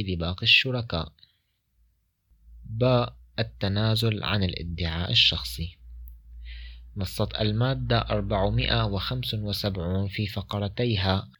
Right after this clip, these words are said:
الخامسة والسادسة من قانون العقوبات على أن إسقاط الحق عن الزوج أو الزوجة يسقط دعوى الحق العام والدعوى الشخصية عن سائر المجرمين.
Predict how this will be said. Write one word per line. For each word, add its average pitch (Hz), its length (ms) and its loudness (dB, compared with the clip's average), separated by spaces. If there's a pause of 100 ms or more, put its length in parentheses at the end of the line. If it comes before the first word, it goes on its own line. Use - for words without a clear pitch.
(120)
الخامسة 113 720 0
والسادسة 98 880 -2
من 98 160 -2
قانون 110 400 -2
العقوبات 98 760 -2
على 92 220 0
أن 95 560 -2 (1200)
إسقاط 131 760 0
الحق 110 540 -2
عن 110 180 2
الزوج 101 680 0
أو 107 120 2
الزوجة 95 680 0 (140)
يسقط 117 460 -2
دعوى 107 500 2
الحق - 440 -6
العام 80 460 -2
والدعوى 92 480 0
الشخصية 107 680 0
عن 87 180 -2
سائر 110 380 -4
المجرمين. 104 580 -2